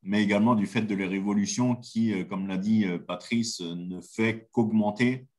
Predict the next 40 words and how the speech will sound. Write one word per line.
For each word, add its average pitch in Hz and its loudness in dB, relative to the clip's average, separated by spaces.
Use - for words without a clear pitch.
Euh, 87 -18
on 90 -6
n'ira 92 -2
pas 113 2
dans 98 -4
une 95 -6
décrue, 98 0
euh, - -4
des 90 -6
exigences. - -16
Euh, 95 -4
donc, 110 4
comment 143 2
ça 139 0
se 123 -4
passe ? 202 4
Comment 131 0
est-ce 135 -6
qu'on 123 0
arrive 123 0
à 110 2
cet 110 -4
outil 120 -2
digitalisé 110 2
au 101 0
final ? 120 -4
On 98 -6
va 104 4
commencer 123 4
par 120 0
faire 113 0
une 110 4
identification 117 0
des 104 4
bases 98 0
légales. 117 0
Donc, 98 -8
c'est 110 -6
vraiment 123 2
une, 104 4